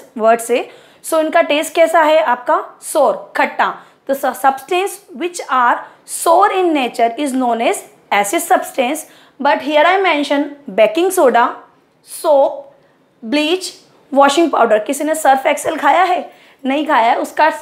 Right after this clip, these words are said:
जो टेस्ट होता है वो bitter in taste होता है। So ये सारा जो मैंने कंटेंट्स लिखा है वो क्या है? बेस। तो यहाँ पर डेफिनेशंस भी हम बनाते हैं।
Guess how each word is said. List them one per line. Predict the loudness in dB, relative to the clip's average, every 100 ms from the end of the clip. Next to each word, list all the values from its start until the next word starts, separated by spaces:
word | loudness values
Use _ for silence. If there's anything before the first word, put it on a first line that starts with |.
| -10
जो | -2 -2
टेस्ट | 0 -2 2
होता | 2 4 2
है | 2
वो | 2 -2
bitter | -2 0 0
in | 0 -2
taste | -4 -4
होता | -6 -2 -2
है। | -4 -10 -20 -6
So | -2
ये | 2 2 4
सारा | 6 6
जो | 4 2
मैंने | 0 0
कंटेंट्स | -2 0 -2 -2
लिखा | -4 0 2
है | 2 0 -8 _ -2
वो | 0
क्या | 2 2
है? | 4 2 0 -10 _ -6
बेस। | 0 0 -2 -6
तो | -4
यहाँ | -2 0 2
पर | 2
डेफिनेशंस | 2 2 -2 -2 -6 -6
भी | -4
हम | -2 -2 -2
बनाते | 0 0 -2
हैं। | -4 -6